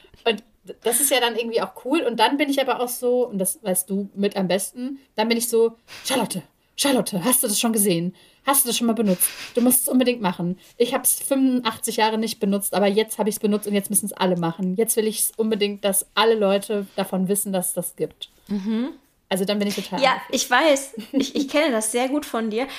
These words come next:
Speaker 2: Aber ich kenne auch die andere Seite, zum Beispiel, als ich dir Steady das erste Mal <laughs> vorgeschlagen habe. Und als sie gesagt haben, „Lisa, hast du nicht Lust, dass wir vielleicht mal ein bisschen Geld mit dem Podcast
Speaker 1: Ja,
Speaker 2: verdienen?“
Speaker 1: das
Speaker 2: So,
Speaker 1: stimmt.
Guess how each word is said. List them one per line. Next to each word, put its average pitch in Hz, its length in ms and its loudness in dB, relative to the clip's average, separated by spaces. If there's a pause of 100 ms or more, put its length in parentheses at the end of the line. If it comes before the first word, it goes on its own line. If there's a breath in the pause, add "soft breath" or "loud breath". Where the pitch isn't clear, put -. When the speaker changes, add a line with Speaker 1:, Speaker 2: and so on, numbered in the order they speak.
(220 loud breath)
Speaker 2:
Aber 269 400 4 (120)
ich - 140 -8
kenne 311 260 6
auch 247 60 0
die - 160 -2
andere 254 260 2
Seite, 208 300 -2
zum 240 140 -2
Beispiel, 233 220 0
als 214 140 -2
ich - 120 -2
dir 202 100 0
Steady 294 320 0
das 165 140 -4
erste 196 340 -2
Mal 196 100 2
<laughs> - 20 -2
vorgeschlagen 208 1000 2
habe. 185 220 2
Und 208 100 2
als 233 200 2
sie 262 80 -2
gesagt 240 260 0
haben, 254 160 0 (500 loud breath)
„Lisa, 247 260 4
hast 254 220 0
du 240 40 -4
nicht 233 180 -4
Lust, 254 180 0
dass 269 160 0
wir 240 100 -2
vielleicht 226 500 0
mal 220 80 -4
ein 226 80 -6
bisschen 233 320 -2
Geld 240 200 2
mit 202 160 -8
dem 196 140 -6
Podcast - 500 0
Speaker 1:
Ja, 190 120 6
Speaker 2:
verdienen?“ 208 320 4
Speaker 1:
das 202 120 2
Speaker 2:
So, 220 160 6
Speaker 1:
stimmt. 185 180 -2